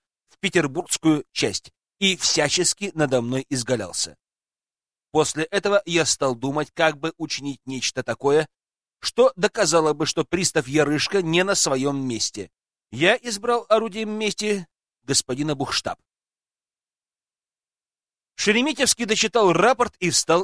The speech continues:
из-за стола. «Молодец, Мечислав Николаевич, умница! Я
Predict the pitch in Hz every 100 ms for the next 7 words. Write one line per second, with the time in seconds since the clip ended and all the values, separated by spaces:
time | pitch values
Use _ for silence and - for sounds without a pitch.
0 | - 180 143 147 - 131 113 95 87 _
1 | _ _ _ _ _ _ _ _ _ _
2 | 92 101 147 143 143 - - 113 - -
3 | - - 110 107 92 - 113 - 110 90
4 | 90 90 - - - 269 190 131 - -
5 | 95 _ _ _ _ _ _ _ _ 120
6 | 160 127